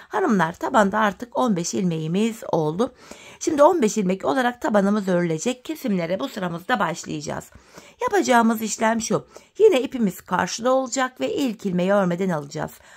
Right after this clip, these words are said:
On dört ilmek öreceğiz. On beşinci de kesimimizi yapacağız. Bakın dört ilmek oldu. Beş, altı, yedi, sekiz, dokuz, on, on bir, on iki,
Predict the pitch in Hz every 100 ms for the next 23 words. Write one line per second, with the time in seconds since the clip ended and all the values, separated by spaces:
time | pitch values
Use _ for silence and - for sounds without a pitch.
0 | - - 453 392 254 214 190 170 160 -
1 | 254 269 269 277 277 - - 370 294 190
2 | - 170 156 165 156 - 285 269 226 196
3 | 180 175 214 214 165 - - - - -
4 | _ _ - - 302 302 285 277 262 -
5 | 170 151 - 160 151 170 220 - _ _
6 | 247 226 214 - - _ _ _ _ 240
7 | 226 202 196 190 196 - _ _ _ _
8 | _ _ - 220 233 180 190 202 - _
9 | _ - 233 220 185 185 - - _ _
10 | 196 190 - 320 - - _ _ 190 165
11 | 120 _ _ _ _ _ - 226 214 160
12 | 190 294 - _ _ 220 185 156 - 143